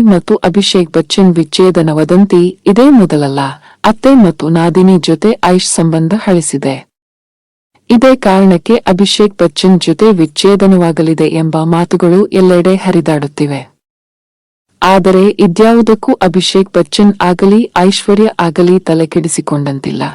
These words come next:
ಇಬ್ಬರೂ ನಗು ನಗುತ್ತಾ ಎಲ್ಲೆಡೆ ಒಟ್ಟಿಗೆ ಕಾಣಿಸಿಕೊಳ್ಳುತ್ತಿದ್ದಾರೆ.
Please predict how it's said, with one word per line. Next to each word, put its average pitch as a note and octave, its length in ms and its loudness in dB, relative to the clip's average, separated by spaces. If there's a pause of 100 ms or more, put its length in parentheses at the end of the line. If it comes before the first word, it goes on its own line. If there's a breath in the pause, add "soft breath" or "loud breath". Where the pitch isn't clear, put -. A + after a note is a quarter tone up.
(240 soft breath)
ಇಬ್ಬರೂ B3+ 400 4
ನಗು F#3+ 280 4
ನಗುತ್ತಾ F3 520 0
ಎಲ್ಲೆಡೆ E3+ 540 0
ಒಟ್ಟಿಗೆ D#3+ 520 -2
ಕಾಣಿಸಿಕೊಳ್ಳುತ್ತಿದ್ದಾರೆ. C#3+ 1400 -6